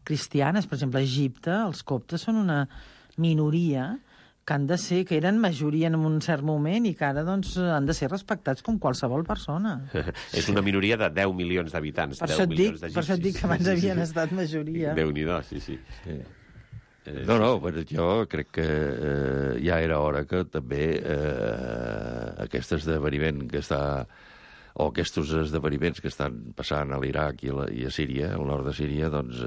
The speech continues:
Speaker 3: evidentment, tenien que tenir, eh, una resposta i una, i una acció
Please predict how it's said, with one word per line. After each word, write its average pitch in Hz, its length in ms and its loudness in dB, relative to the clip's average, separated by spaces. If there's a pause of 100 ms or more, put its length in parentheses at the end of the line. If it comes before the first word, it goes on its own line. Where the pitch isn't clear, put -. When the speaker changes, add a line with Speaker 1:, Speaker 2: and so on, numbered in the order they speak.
Speaker 3:
evidentment, 67 540 -2 (440)
tenien 80 380 0
que 80 120 -2
tenir, 76 360 -2 (540)
eh, 71 540 0
una 80 280 0
resposta 73 560 -2
i 78 160 -2
una, 71 300 -4
i 78 140 -6
una 80 200 0
acció 85 460 -2